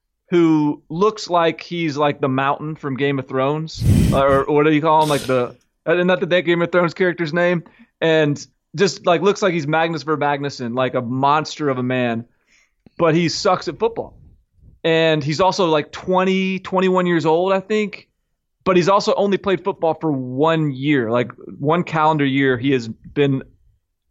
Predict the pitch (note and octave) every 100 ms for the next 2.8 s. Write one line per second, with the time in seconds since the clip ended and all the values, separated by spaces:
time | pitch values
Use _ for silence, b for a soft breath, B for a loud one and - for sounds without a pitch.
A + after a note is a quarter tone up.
0 | _ _ - A2+ - C3+ - - D3+ D3
1 | C#3+ C3+ - - B2+ A2 A#2+ B2 A2 G2
2 | C#3+ B2+ - - D#3+ A#2 -